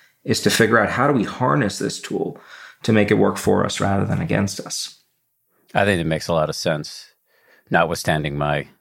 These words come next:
Speaker 2: prominent use of expletives to describe the voice in my, my head.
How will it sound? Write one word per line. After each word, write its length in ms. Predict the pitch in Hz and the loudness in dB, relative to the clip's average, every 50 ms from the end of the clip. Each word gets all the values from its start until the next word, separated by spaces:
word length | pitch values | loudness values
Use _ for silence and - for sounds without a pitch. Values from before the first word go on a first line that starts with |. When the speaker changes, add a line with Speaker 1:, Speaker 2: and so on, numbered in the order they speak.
| _ _ _ _ _ _ _ _ _ _ _ _ _ _ | _ _ _ _ _ _ _ _ _ _ _ _ _ _
Speaker 2:
prominent 440 | - - 104 87 80 78 76 80 87 | 0 0 2 2 2 0 0 -2 -4
use 200 | 90 80 - - | -6 -6 -6 -2
of 80 | 73 | 0
expletives 500 | 78 78 - - - 82 76 76 73 65 | 2 0 0 -2 -4 -4 -4 -4 -4 -6
to 140 | - - 80 | -8 -10 -10
describe 420 | - - - - - 80 76 73 71 | -10 -10 -6 0 2 2 2 2 0
the 80 | 80 | -2
voice 260 | 76 78 80 76 - | -2 0 -2 -2 -2
in 120 | - 82 76 | -2 -2 -2
my, 280 | 73 73 73 82 101 - - | 0 0 0 -2 -4 -4 0
my 220 | 92 85 80 76 | 2 2 2 2
head. 260 | 73 78 76 69 - | 2 0 -2 -2 -4